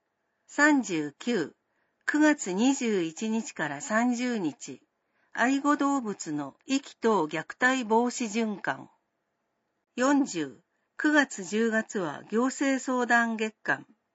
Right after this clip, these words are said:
埼玉一日合同行政相談所。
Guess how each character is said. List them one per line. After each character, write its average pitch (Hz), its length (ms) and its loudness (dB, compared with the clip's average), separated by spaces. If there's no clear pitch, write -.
埼 269 340 0
玉 151 440 -2
一 254 260 -2
日 254 320 2
合 214 280 2
同 226 260 2
行 202 240 0
政 196 340 -2
相 190 300 -4
談 170 340 0
所。 151 200 -10